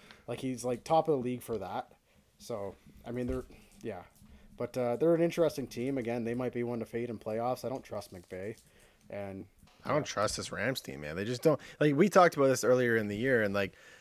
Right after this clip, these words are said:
Speaker 2: you know, next week on the podcast, we're gonna go back and we're, we're, we're gonna talk about our preseason predictions, and we're gonna bring those back up and see how we did.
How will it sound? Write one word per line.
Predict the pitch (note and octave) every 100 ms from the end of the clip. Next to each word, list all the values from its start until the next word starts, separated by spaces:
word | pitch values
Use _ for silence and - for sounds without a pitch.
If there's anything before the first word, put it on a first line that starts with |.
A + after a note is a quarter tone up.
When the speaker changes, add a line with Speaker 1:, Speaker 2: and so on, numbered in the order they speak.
| - -
Speaker 2:
you | B2
know, | A2+ G2+
next | B2 C#3 -
week | C3 A#2+ - - A2+
on |
the | A2
podcast, | - A#2 A2 A#2+ G#2+ A2
we're |
gonna | A2 A2
go | G#2+
back | G2+ G#2 G#2+ A#2
and | G#2 G2+ - -
we're, | A#2+ B2
we're, | A#2+ A#2+ A2+
we're | C#3+
gonna | F3+
talk | C#3 B2+ B2+
about | B2+ A#2+ A2+
our |
preseason | G2 A#2 B2+ - A#2+ A2+ A2+ G#2 F#2+ - -
predictions, | A#2 A2 G#2+ A#2 G#2+ F#2+ - -
and | G#2
we're |
gonna | A#2
bring | A2+ - D3
those | C#3+ B2+
back | B2+ A#2 A#2+
up | A2+ A#2 - - - - - -
and | A2 A2 G#2+ G2+ G2+ - -
see | - C3+
how | B2+
we | A2
did. | G2+ A#2+ A#2+ A2+ A#2